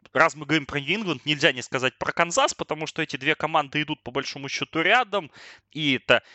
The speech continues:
две из трёх команд, которые ещё не проигрывали в этом сезоне. У Сан-Франциско был боевик на этой неделе, поэтому они ещё свой шанс проиграть получат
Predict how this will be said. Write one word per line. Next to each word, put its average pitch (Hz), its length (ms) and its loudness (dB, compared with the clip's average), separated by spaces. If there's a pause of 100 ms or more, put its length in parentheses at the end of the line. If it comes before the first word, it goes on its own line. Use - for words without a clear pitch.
(220)
две 131 260 2
из - 280 -4
трёх 165 320 4
команд, 92 300 0
которые 101 300 -4
ещё 101 160 -4
не 101 100 -6
проигрывали 95 580 -4
в 95 80 -18
этом 101 240 -10
сезоне. 185 380 -2
У 117 80 -4
Сан-Франциско 117 640 -6
был 107 160 -2
боевик 143 380 0
на 131 60 0
этой 107 200 -2
неделе, 95 320 -6
поэтому 107 540 -4 (280)
они 117 240 0
ещё 117 200 -2
свой 107 240 -6
шанс 101 280 -4
проиграть 98 680 -4
получат 185 480 -2